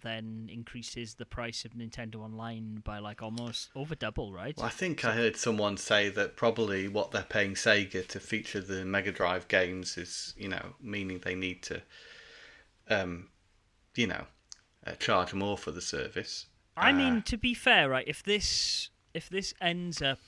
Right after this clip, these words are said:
Speaker 1: being a, "Okay, we've seen this price hike because we want to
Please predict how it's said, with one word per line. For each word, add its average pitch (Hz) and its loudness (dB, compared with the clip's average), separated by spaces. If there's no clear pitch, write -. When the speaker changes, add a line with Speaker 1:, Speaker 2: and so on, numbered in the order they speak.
Speaker 1:
being 123 -2
a, 110 -6
"Okay, 120 -4
we've 113 -10
seen 143 -8
this 135 -8
price 123 -6
hike 117 -4
because 120 -6
we 120 -4
want 117 -6
to 113 -6